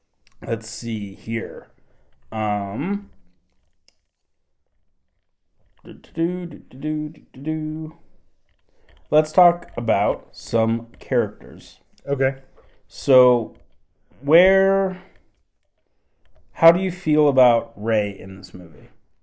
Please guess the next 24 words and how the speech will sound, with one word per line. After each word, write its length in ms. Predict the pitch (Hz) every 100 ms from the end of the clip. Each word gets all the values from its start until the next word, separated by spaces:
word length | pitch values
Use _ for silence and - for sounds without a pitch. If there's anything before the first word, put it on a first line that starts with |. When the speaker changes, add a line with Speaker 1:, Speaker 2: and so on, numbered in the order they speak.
| _ _ _ _ _ _ _ _ _ _ _ _ - -
Speaker 2:
Uh, 880 | 160 170 175 175 175 170 170 170 -
I 80 | 208
like 280 | 220 214
Rey 320 | 160 135 127 123
in 80 | 127
this 120 | 117
movie. 360 | 127 117 117 110 -
I 60 | 139
Speaker 1:
Yeah. 120 | 151
Speaker 2:
think 120 | 143
she 40 | 156
does 160 | 151
a 60 | 143
good 160 | 143
job. 360 | 147 139 117 107
I 120 | 117
think, 340 | 113 127 123 131
uh, 520 | 120 117 110 107 107 - _ _ _ _ - _ _ _ _
she, 360 | - 143 123 - - _ _ _ _
she 160 | 151
plays 280 | 147 156 151
it 120 | 151
pretty 200 | 156 143
well. 600 | 127 135 139 147 143 -